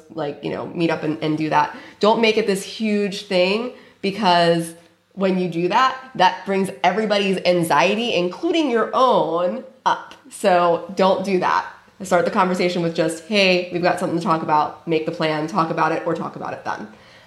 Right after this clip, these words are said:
Um, and when you're having that conversation with your family about your relationships,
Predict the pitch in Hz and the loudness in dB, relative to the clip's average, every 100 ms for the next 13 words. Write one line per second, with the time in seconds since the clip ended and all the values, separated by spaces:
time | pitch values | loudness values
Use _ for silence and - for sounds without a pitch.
0 | _ 190 180 180 180 185 - _ _ _ | _ 2 4 2 -2 -6 -12 _ _ _
1 | _ _ - - _ _ _ _ 240 233 | _ _ -20 -20 _ _ _ _ 2 4
2 | 208 202 196 - 202 208 208 226 277 330 | 2 0 -4 -2 0 0 0 0 0 2
3 | 294 - 226 190 185 180 170 170 165 160 | 2 0 -2 -2 0 0 0 0 -2 0
4 | 160 165 156 156 156 156 - - 156 151 | -4 -2 0 2 2 -2 -6 -2 0 0
5 | 151 143 - 151 151 151 151 - - _ | -2 -4 -4 -2 2 2 2 -4 -16 _
6 | _ _ _ 151 165 160 156 160 - - | _ _ _ 0 4 4 2 -2 -6 -20
7 | _ _ _ _ - 175 226 294 214 165 | _ _ _ _ -6 -2 -2 -2 -4 -2
8 | 131 - - | -6 -8 -18